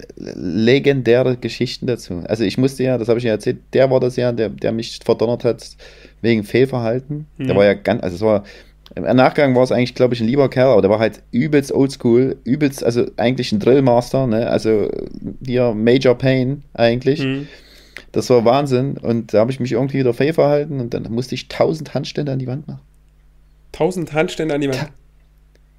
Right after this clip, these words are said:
Speaker 1: tausend Handstände.
Speaker 2: Ja.
Speaker 1: War meine Strafe.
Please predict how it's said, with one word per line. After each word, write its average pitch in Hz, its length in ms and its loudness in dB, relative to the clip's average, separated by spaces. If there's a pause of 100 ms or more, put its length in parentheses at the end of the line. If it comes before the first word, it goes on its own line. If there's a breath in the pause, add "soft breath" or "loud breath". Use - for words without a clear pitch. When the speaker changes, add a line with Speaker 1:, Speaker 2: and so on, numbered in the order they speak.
(100)
Speaker 1:
tausend 185 520 2
Handstände. 165 400 -8 (1160)
Speaker 2:
Ja. 120 140 -14 (140)
Speaker 1:
War 113 100 4
meine 127 220 2
Strafe. 127 340 0